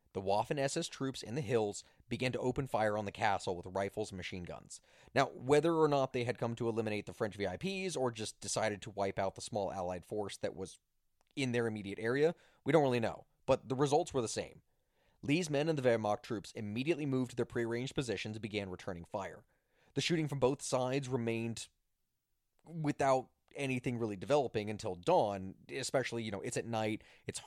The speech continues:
it's dark, it's really hard to see anything, you don't know what's really happening. But with first light, things became very serious. Machine guns began to pound the exterior walls, and they blew out the narrow windows of the central housing block.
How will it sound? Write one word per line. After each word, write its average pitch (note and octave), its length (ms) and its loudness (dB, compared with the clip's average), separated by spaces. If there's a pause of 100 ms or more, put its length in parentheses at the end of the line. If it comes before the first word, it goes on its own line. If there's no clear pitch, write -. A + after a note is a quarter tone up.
(140)
it's B2+ 180 -4 (180)
dark, G2+ 360 2
it's - 160 -6
really G#2+ 180 -4
hard G2+ 240 -2
to E2+ 40 -12
see G2 160 -8
anything, G2 320 -8
you G2 80 -8
don't A#2 220 -4
know A2 100 -4
what's G2 300 -8 (160)
really A2 400 -8
happening. E2 480 -10 (760)
But B2+ 140 2
with - 240 -6
first E3+ 280 0
light, F3+ 420 2 (360)
things C3 240 2
became G#2+ 400 -2
very G2 240 -2
serious. - 580 -6 (400)
Machine D3+ 360 2
guns B2 240 6
began A2+ 260 0
to - 80 -8
pound C3 340 -2
the B2 80 0
exterior G#2+ 440 -6
walls, G2 420 0
and G2 100 -6
they G2 60 -4
blew A2 340 -2
out A2 200 0
the G2+ 80 -6
narrow G2 320 -2
windows G#2+ 520 0
of G2+ 80 -8
the G2+ 60 -8
central F#2+ 320 -4
housing G#2 420 -2
block. E2+ 380 -12